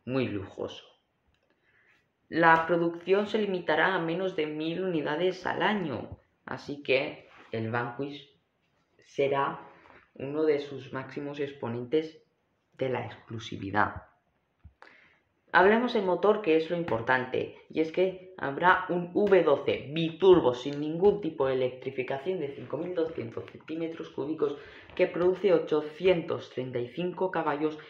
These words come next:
y mil newton metro de par. La aceleración de cero a cien,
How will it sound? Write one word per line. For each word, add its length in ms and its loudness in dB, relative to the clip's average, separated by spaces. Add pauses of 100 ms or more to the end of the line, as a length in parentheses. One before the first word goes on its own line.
(140)
y 160 0
mil 480 0
newton 460 -2
metro 400 -4
de 160 -4
par. 400 0 (1700)
La 480 6
aceleración 720 0
de 100 -6
cero 260 -4
a 40 -12
cien, 380 2